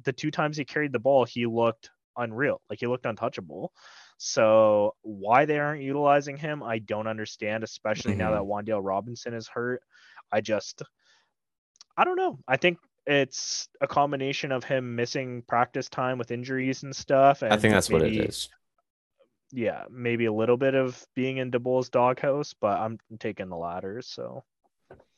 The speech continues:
Speaker 2: So you're on the Giants, I'm on the Panthers. We're moving over the
Speaker 1: Mm-hmm.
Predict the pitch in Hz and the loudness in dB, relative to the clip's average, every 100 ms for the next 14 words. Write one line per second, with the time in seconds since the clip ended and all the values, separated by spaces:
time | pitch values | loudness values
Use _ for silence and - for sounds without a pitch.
0 | _ _ _ _ - - _ _ _ _ | _ _ _ _ -20 -20 _ _ _ _
1 | _ _ _ - 110 110 123 151 156 117 | _ _ _ 4 8 10 10 10 8 8
2 | 110 113 113 107 104 107 95 85 80 82 | 6 6 6 6 6 4 2 2 2 2
3 | 82 - - - - 101 113 127 120 117 | 2 0 -2 -6 0 2 4 4 4 4
4 | 101 110 92 95 | 4 4 2 -2